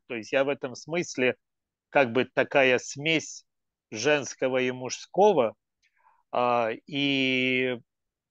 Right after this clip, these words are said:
я не знаю, может быть, это как бы оптимальный вариант для того, чтобы человек был, м, ну, представлял в себе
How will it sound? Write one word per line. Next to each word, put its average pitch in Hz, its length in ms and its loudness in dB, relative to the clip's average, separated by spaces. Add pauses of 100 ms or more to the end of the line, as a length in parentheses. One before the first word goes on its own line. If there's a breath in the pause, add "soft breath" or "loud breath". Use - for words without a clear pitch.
(160)
я 131 160 -6
не 120 140 -10
знаю, 139 340 2
может 120 280 -4
быть, 117 220 -4
это 123 280 0
как 113 220 -6
бы 113 120 -4
оптимальный 120 580 -4
вариант 139 480 2 (580)
для 117 160 -2
того, 131 280 0
чтобы 113 300 -8
человек 120 580 0 (460)
был, 120 760 0 (200)
м, 107 600 -16 (1200)
ну, 120 240 -4 (1200)
представлял 135 680 2
в 95 80 -12
себе 147 480 0